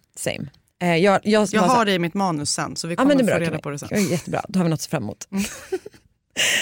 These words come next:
Speaker 1: Eh, men den är liksom, den,
Speaker 2: Spöklik.
Speaker 1: den är riktigt spöklig. Spökig. Spöklik, bra.
Speaker 2: Mm.
Speaker 1: Ehm, så han klättrar då upp i den och, eh, för att leta efter fågelbon. Men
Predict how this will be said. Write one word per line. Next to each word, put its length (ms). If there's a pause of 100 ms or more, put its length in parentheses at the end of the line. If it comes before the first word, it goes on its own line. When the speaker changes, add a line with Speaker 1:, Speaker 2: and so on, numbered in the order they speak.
(140)
Speaker 1:
Eh, 420
men 160
den 200
är 20
liksom, 460 (1040)
den, 360 (380)
Speaker 2:
Spöklik. 580
Speaker 1:
den 220
är 140
riktigt 300
spöklig. 580 (180)
Spökig. 920
Spöklik, 640
bra. 100
Speaker 2:
Mm. 160 (340)
Speaker 1:
Ehm, 680
så 140
han 220
klättrar 260
då 60
upp 240
i 20
den 380
och, 360
eh, 160
för 120
att 40
leta 180
efter 140
fågelbon. 460 (400)
Men 200